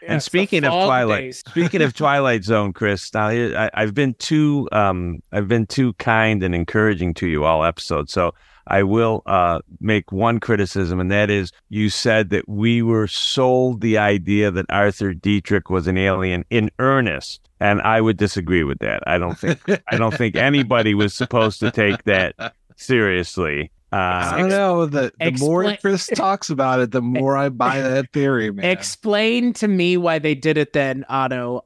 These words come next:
Speaker 1: for other than Hyuk Hyuks, when they've done it
Speaker 2: Well,
Speaker 1: more
Speaker 2: are you
Speaker 1: than
Speaker 2: talking about
Speaker 1: more than once.
Speaker 2: Are you talking about the, um, the, uh, lie detector thing?
Speaker 1: The lie
Speaker 3: Well,
Speaker 1: detector
Speaker 3: there's
Speaker 1: thing?
Speaker 3: that.
Speaker 1: There's
Speaker 3: There's
Speaker 1: also
Speaker 3: the
Speaker 1: Richard
Speaker 3: guy from the
Speaker 1: Libertini.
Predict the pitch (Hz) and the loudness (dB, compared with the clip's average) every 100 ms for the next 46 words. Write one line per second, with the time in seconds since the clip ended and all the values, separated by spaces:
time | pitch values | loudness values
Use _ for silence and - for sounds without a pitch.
0 | - 160 135 151 160 156 151 139 - 147 | -4 -2 0 2 2 2 0 0 0 0
1 | - - 120 110 - 147 151 143 120 160 | 0 -2 -2 -2 -6 -2 -2 -2 -2 -2
2 | 165 160 - 196 - - 165 175 185 190 | 0 -4 -4 -4 -4 -4 -2 0 2 2
3 | 185 196 214 196 175 - 156 160 170 160 | 0 0 0 -2 -4 -6 -2 0 2 0
4 | 147 131 113 82 - - _ - 151 165 | 0 -2 -4 -8 -12 -14 _ -2 2 0
5 | 156 180 175 175 151 151 143 139 127 107 | 0 0 2 0 0 0 0 0 -6 -6
6 | 131 127 127 - - 120 117 113 110 110 | -2 0 -2 -4 -2 0 0 0 -2 -6
7 | - - 120 104 117 110 107 104 98 95 | -12 -20 -18 -4 -2 0 2 2 2 0
8 | 104 120 185 269 277 285 - 320 349 285 | 0 0 0 -2 -2 -2 -2 -2 0 -2
9 | 349 - _ - 143 139 147 160 170 123 | -4 -8 _ -2 0 2 2 0 0 0
10 | 170 165 175 123 127 135 139 131 - 123 | 0 0 0 0 -2 -2 -2 -4 -4 -2
11 | 165 170 165 165 170 151 165 123 151 156 | 0 2 0 2 0 0 0 2 0 0
12 | 135 156 - | 0 -2 -2